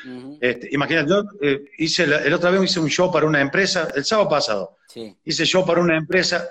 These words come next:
Speaker 2: en realidad era para los auditores médicos, ¿no? Que eran
Speaker 1: Sí.
Speaker 2: como cuarenta y cinco personas.
Speaker 1: Sí.
Speaker 2: Y bueno, yo, eh,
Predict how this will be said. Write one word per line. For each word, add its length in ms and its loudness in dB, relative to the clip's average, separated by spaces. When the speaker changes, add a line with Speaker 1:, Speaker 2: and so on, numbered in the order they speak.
Speaker 2:
en 80 0
realidad 280 4
era 160 2
para 160 4
los 400 4
auditores 500 2
médicos, 420 0
¿no? 160 0
Que 100 -2
eran 100 2
Speaker 1:
Sí. 60 0
Speaker 2:
como 120 0
cuarenta 300 0
y 20 -6
cinco 300 0
personas. 440 -4
Speaker 1:
Sí. 420 -6
Speaker 2:
Y 80 -2
bueno, 200 4
yo, 340 -2
eh, 120 -4